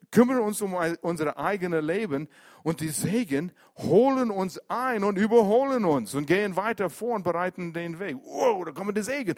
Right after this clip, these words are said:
und da gehen sie, die, die Segen. Wir haben noch vor uns viel Segen. Überholt uns, holt uns ein. Das ist das Herzen Gottes. Er li-, das hat er alles Israel versprochen. Seine Familie, sein Stammbaum.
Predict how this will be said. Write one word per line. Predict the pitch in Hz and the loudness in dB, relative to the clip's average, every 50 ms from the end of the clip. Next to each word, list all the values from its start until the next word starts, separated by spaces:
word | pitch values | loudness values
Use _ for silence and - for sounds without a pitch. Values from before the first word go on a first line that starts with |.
| 208 196 | -6 -6
und | - 185 190 | -6 -4 -4
da | 208 214 | -4 -4
gehen | 190 247 285 294 277 247 | -4 -4 -4 -4 -4 -6
sie, | 202 226 | -6 -6
die, | 208 202 196 180 160 | -4 -4 -4 -4 -4
die | 151 180 175 | -6 -8 -6
Segen. | 143 180 175 165 143 139 - - - - | -6 -6 -6 -6 -6 -8 -10 -12 -16 -6
Wir | - 185 180 | -4 -4 -2
haben | 202 208 202 208 | -2 -2 0 0
noch | 202 - 151 | 0 0 0
vor | - 233 262 254 247 | 0 0 0 0 0
uns | 220 185 160 - | -2 -4 -6 -8
viel | - 208 208 185 | -8 -8 -8 -6
Segen. | 165 233 240 262 226 175 151 135 - - - _ | -6 -6 -6 -4 -4 -4 -4 -6 -8 -12 -20 _
Überholt | - - 220 226 233 208 240 285 302 277 | 0 0 4 4 4 4 4 2 0 -2
uns, | 269 220 151 - - - - - | -2 -4 -4 -6 -14 -20 -8 0
holt | 180 233 240 226 | 0 2 2 2
uns | 247 240 196 226 | 0 -2 -2 -4
ein. | 220 240 269 269 240 156 110 - _ _ - - - - | -6 -4 -4 -4 -4 -6 -8 -12 _ _ -20 -20 -14 -8
Das | - 208 214 - | -4 -4 -4 -4
ist | 214 190 - | -6 -8 -8
das | 214 196 - - _ _ _ _ _ _ _ | -8 -8 -8 -12 _ _ _ _ _ _ _
Herzen | - - 170 170 165 - - - 156 151 143 | -18 -14 -14 -14 -14 -14 -16 -16 -16 -16 -16
Gottes. | - 110 113 - - - - - - - - - - - - _ _ _ _ _ _ _ _ _ | -16 -18 -18 -20 -20 -20 -18 -16 -16 -14 -14 -16 -16 -20 -20 _ _ _ _ _ _ _ _ _
Er | - 185 | -12 -10
li-, | 196 214 226 - - _ _ _ _ _ | -8 -10 -10 -12 -16 _ _ _ _ _
das | 117 110 117 120 - | -18 -16 -16 -14 -12
hat | 123 110 107 | -12 -10 -10
er | 104 - - | -12 -12 -12
alles | 135 196 214 196 - | -12 -12 -12 -12 -12
Israel | - 170 180 - - 175 170 165 160 160 160 | -12 -14 -14 -14 -14 -16 -14 -14 -14 -16 -18
versprochen. | 165 _ 165 160 - _ - - - - - - - _ _ _ _ _ _ _ _ _ _ _ _ _ | -20 _ -20 -20 -20 _ -18 -18 -18 -20 -20 -20 -20 _ _ _ _ _ _ _ _ _ _ _ _ _
Seine | _ - - - - 143 165 165 170 165 | _ -20 -20 -16 -12 -10 -10 -10 -10 -12
Familie, | - - 165 160 151 147 156 151 147 120 90 80 - _ _ _ _ _ _ _ _ _ | -12 -12 -12 -12 -10 -12 -12 -12 -12 -14 -14 -14 -18 _ _ _ _ _ _ _ _ _
sein | - - 127 135 151 160 160 156 | -12 -8 -6 -6 -6 -6 -8 -10
Stammbaum. | 143 - - - - - - - - - - 139 147 160 156 147 135 127 117 117 110 110 107 104 92 85 - - | -12 -16 -16 -18 -18 -20 -20 -20 -20 -14 -10 -8 -8 -8 -8 -10 -12 -12 -10 -10 -8 -8 -10 -12 -14 -16 -20 -20